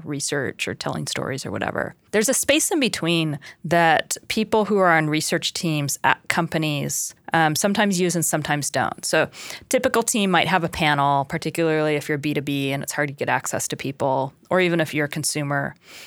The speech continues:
um, focused company and you just wanna make sure you have, like, your ten thousand people who you can access at any time to easily invite to research. But I think there's something about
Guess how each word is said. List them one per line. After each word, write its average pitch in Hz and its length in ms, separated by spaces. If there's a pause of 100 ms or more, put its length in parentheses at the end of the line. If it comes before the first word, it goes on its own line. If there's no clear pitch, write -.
(200)
um, 147 220
focused 143 380
company 147 380
and 143 100
you 139 60
just - 140
wanna 151 140
make 147 180
sure - 160
you 139 120
have, 143 220
like, 139 240
your 139 80
ten 139 220
thousand 131 280
people 127 280
who 156 80
you 139 140
can - 120
access - 420
at 113 80
any 135 180
time 87 360
to - 320
easily 139 340
invite 135 260
to - 100
research. - 600 (260)
But 185 100
I 208 60
think 330 320
there's 285 200
something 226 440
about 160 640